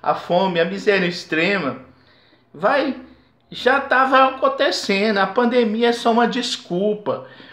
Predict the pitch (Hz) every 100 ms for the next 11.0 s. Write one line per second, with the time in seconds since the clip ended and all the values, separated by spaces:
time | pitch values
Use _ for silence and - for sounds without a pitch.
0 | 123 214 233 247 - 262 262 269 247 240
1 | 233 180 190 165 185 240 226 226 226 -
2 | 240 254 359 330 254 240 240 233 233 240
3 | - 208 208 240 254 285 349 - - -
4 | 208 220 - 226 240 240 214 202 214 -
5 | 247 240 277 302 269 233 226 - - 123
6 | - 131 180 160 175 208 - - 185 170
7 | - 175 160 - - - 147 151 160 160
8 | 135 131 - - - - 135 131 131 127
9 | 135 220 - 156 151 - 165 147 143 156
10 | 151 - 185 196 196 185 175 175 170 170